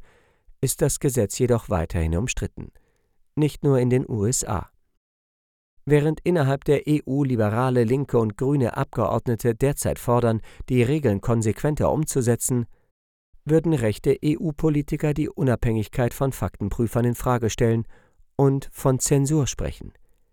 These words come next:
erklärte die Tagesschau in Bezug auf den anhaltenden Streit um das Gesetz.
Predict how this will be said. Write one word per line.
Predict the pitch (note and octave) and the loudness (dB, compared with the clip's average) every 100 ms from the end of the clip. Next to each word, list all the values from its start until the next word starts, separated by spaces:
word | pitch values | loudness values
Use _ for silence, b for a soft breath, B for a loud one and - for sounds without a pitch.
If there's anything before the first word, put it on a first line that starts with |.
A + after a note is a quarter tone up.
| _ _ - | _ _ -4
erklärte | D#3+ - A2+ F2+ A2+ | -4 0 0 0 0
die | A2 | -4
Tagesschau | - E2 D#2 - - G2+ G#2+ B B | -2 -2 -2 -2 0 0 -2 B B
in | - | 0
Bezug | D3+ D#3 F3 - | 0 2 -2 0
auf | D3 - | -4 0
den | D#3+ - | 0 0
anhaltenden | A#2 A2+ G#2 G2+ A#2 A2+ A#2 | -2 -2 -2 -2 -2 -2 -2
Streit | - F2 D2 D#2+ | -2 -4 -2 -4
um | E2 | -4
das | E2 - | -4 -4
Gesetz. | A2 - - - | -4 -4 -10 -16